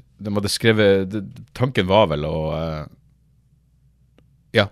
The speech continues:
at det, at de skulle gi seg etter sesong fem. Og så er det visst nok ikke populært. Eh, interessen har, eh, tilsynelatende gått, eh, gått nedover med hver sesong. Noe ikke jeg forstår, det er fortsatt en av mine, mine favorittserier. Jeg hadde en kompis som, eh, fordi jeg har,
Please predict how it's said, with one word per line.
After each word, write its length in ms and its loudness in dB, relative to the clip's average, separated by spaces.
at 160 -4
det, 240 -4
at 240 -8
de 160 -6
skulle 220 -2
gi 180 2
seg 160 -8
etter 160 -10
sesong 400 -10
fem. 320 -6
Og 80 -2
så 140 -4
er 20 2
det 80 2
visst 220 -2
nok 180 -2
ikke 320 -2
populært. 640 0
Eh, 240 -4
interessen 560 -2
har, 240 -2
eh, 1200 -8
tilsynelatende 720 -4
gått, 240 -6
eh, 240 -6
gått 160 -4
nedover 480 -4
med 80 -4
hver 240 -2
sesong. 320 -4
Noe 160 6
ikke 140 4
jeg 100 -2
forstår, 240 0
det 80 -2
er 80 -14
fortsatt 240 -6
en 80 -4
av 80 -6
mine, 400 -6
mine 240 -6
favorittserier. 480 -10
Jeg 400 -16
hadde 160 2
en 80 -2
kompis 400 2
som, 160 -6
eh, 160 -4
fordi 240 4
jeg 240 6
har, 240 4